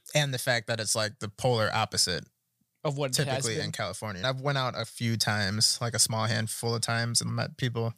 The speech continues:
Speaker 1: It was cool. But, like, even th-, I think even then it was happening,
Speaker 2: Mm.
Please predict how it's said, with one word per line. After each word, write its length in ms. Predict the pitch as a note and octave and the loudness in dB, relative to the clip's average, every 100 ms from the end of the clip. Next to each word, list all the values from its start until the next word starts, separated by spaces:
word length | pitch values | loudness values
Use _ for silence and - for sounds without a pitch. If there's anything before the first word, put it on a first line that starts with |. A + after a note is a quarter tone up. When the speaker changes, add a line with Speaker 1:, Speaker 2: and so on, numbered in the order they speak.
| - | 0
Speaker 1:
It 40 | |
was 120 | E3 | 2
cool. 480 | - D#3+ D#3 D3+ D3 - _ _ | 4 6 6 6 4 -2 _ _
But, 160 | - C3 | 0 2
like, 340 | C3 B2 - - _ _ _ - | 0 -2 -6 -20 _ _ _ 0
even 380 | D#3 C#3 C3+ B2+ | 2 4 2 2
th-, 80 | C3 - | 2 2
I 80 | |
think 260 | D3+ F#3 F3 | 2 0 0
even 320 | D#3 D3+ C#3 | 0 0 -2
then 400 | B2 B2+ C#3 D#3+ D#3 | 0 0 -2 -2 2
it 60 | |
was 180 | C3+ B2 | 4 4
happening, 520 | C3+ B2 C#3+ D3+ E3+ - _ _ _ _ F#3 | 4 2 0 2 0 -2 _ _ _ _ -6
Speaker 2:
Mm. 220 | E3+ | -4